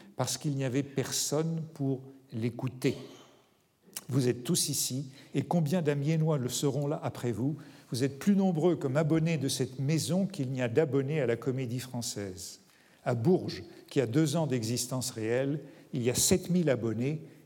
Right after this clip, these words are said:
et Bourges a soixante mille habitants. Rien de semblable n'a jamais existé au monde, sous aucun régime. Jamais dix pour cent d'une nation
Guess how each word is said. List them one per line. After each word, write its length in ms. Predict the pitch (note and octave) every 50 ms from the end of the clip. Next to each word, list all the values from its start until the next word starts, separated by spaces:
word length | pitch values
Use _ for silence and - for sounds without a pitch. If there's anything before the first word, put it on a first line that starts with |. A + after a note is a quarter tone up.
| - -
et 80 | C3+
Bourges 460 | B2 A#2 B2 D3+ D3+ C#3+ D3+ C#3 D3 - -
a 60 | C3
soixante 480 | - - - D3+ C3+ - C#3 C#3 C#3 -
mille 120 | C#3 B2 A#2+
habitants. 460 | B2 A2+ A2+ G#2+ - - A2 G2 G2 - - - - - - - -
Rien 320 | A#2+ A2 C3 D3 F#3+ F#3+
de 60 | F#3 -
semblable 640 | - - E3 D#3+ C#3+ C#3+ C#3+ D3 C#3 B2+ A2 A2
n'a 100 | A2 A2+
jamais 340 | G#2 G2 D#3 D#3+ D#3+ D#3 D3
existé 520 | C3 A#2 G#2+ A#2+ A#2+ - - - C3 B2 -
au 140 | C3+ A#2+ A2+
monde, 500 | A2+ A#2+ C3 C#3 C#3 D3 D#3 D#3 D#3 E3+ - - - - - -
sous 300 | - - - D#3+ A2+ D#3
aucun 260 | E3+ E3 E3+ G3 F3
régime. 560 | C#3 - B2+ A2 F#2+ G2 G#2 G#2 G#2 A2+ A2 A2 - - - - - - - - -
Jamais 420 | C3+ - D#3+ D#3+ D#3+ D#3+ D#3 C#3
dix 240 | A2+ G#2 G2 C3+ G3
pour 280 | - - F3+ C#3 - -
cent 260 | - - D3+ B2+ A#2
d'une 340 | A2+ G#2+ D3 D#3+ D3 C3 B2
nation 520 | B2 A2+ - - - - C3+ B2+ C3